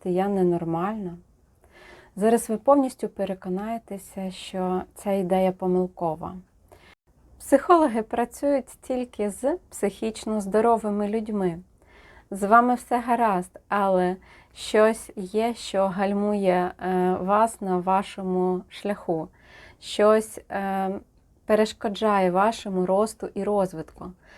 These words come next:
Саме з цим ми і працюємо. Це не лікування, це звільнення від страхів, комплексів, е, негативних упереджень, е, сумнівів і різних, е,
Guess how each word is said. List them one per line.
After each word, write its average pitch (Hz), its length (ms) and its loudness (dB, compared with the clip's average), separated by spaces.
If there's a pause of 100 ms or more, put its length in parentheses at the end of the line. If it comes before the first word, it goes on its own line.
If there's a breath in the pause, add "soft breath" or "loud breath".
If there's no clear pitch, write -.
(240 loud breath)
Саме 220 420 2
з 196 40 -12
цим 262 360 -4
ми 214 220 0
і 208 40 -2
працюємо. 180 760 -4 (480 loud breath)
Це - 160 0
не 262 140 6
лікування, 185 760 0
це 233 180 0
звільнення 180 640 0
від 220 200 -4
страхів, 202 800 -2
комплексів, 185 1120 0 (380 loud breath)
е, 185 260 2
негативних 220 760 0
упереджень, 180 1120 2 (340 loud breath)
е, 185 220 -4
сумнівів 185 1040 2 (160)
і 202 440 0 (140)
різних, 208 840 0
е, 190 440 0